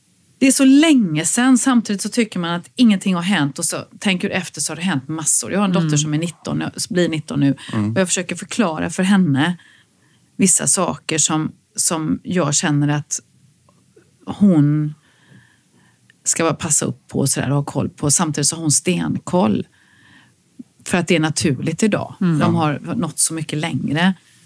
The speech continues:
Speaker 2: Jag tänkte, d-, din dåvarande man,
Speaker 1: Ja.
Speaker 2: eh, var han... Ni sa att, eh, när ni var tjugofem bör-, började ni båda på McDonalds.
Speaker 1: Ja.
Speaker 2: Men när, när du köpte då, var ni båda med på det? Eller var detta någonting som du
Speaker 1: Mm.
Speaker 2: gjorde själv?
Speaker 1: Ja, jag gick in själv som franchisetagare.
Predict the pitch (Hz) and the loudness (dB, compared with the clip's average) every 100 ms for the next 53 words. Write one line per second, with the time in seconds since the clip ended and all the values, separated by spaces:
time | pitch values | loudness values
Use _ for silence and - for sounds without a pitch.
0 | - - - 254 277 254 208 214 254 233 | -16 -10 -2 2 4 2 0 2 4 4
1 | 269 226 180 185 185 185 190 185 101 82 | 2 2 2 2 2 2 4 4 2 -4
2 | - _ - 165 208 220 - - 226 226 | -6 _ -2 2 2 0 0 2 2 4
3 | 254 170 151 151 151 - 208 214 214 196 | 2 2 0 0 -2 -2 2 2 2 -2
4 | - - 185 175 175 170 160 - 165 143 | -6 0 4 4 4 4 2 0 0 0
5 | 151 151 160 160 160 156 175 180 165 226 | 0 0 0 0 2 2 2 2 2 0
6 | - - 143 - - - 170 220 226 - | 0 -4 -2 -2 -2 -4 -2 0 0 2
7 | 226 226 220 226 214 196 156 156 151 - | 2 2 2 2 4 4 4 0 -2 -4
8 | 202 190 - 175 196 147 160 190 214 214 | -4 -4 -4 0 0 0 -2 0 4 4
9 | 208 214 165 190 311 - 240 147 151 165 | 4 4 2 2 0 0 -2 0 0 0
10 | 185 190 185 156 196 220 196 202 180 180 | 0 0 -2 -2 0 0 0 0 2 2
11 | 160 156 151 156 302 - 175 165 - - | 2 0 0 -2 -2 -2 -6 -10 -14 -6
12 | 208 185 180 180 214 214 220 214 208 160 | 2 4 4 2 2 4 2 2 0 -2
13 | 147 120 - 170 190 175 151 160 | -4 -6 -6 -2 -2 -2 -2 -2